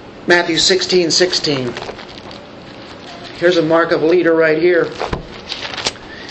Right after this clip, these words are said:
Matthew sixteen sixteen. Jesus saying, "Hey,"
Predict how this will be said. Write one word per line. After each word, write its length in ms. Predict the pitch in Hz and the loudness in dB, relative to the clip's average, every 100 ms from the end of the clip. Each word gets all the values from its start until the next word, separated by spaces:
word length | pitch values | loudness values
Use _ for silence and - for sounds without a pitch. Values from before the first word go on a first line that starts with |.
| - - - - - - - - | -8 -8 -8 -6 -6 -8 -16 -6
Matthew 300 | 160 175 175 | 2 4 4
sixteen 600 | - - 190 - 196 196 | 2 2 2 2 2 2
sixteen. 840 | 180 - 196 - - 175 156 151 151 - - - - - - - - - - - - - - - | 2 2 2 0 -2 0 2 2 -2 -10 -16 -16 -18 -18 -20 -20 -20 -18 -18 -18 -18 -18 -16 -2
Jesus 400 | 202 220 185 - | 2 4 4 4
saying, 240 | 202 190 | 2 2
"Hey," 440 | 180 254 139 147 | 2 4 4 2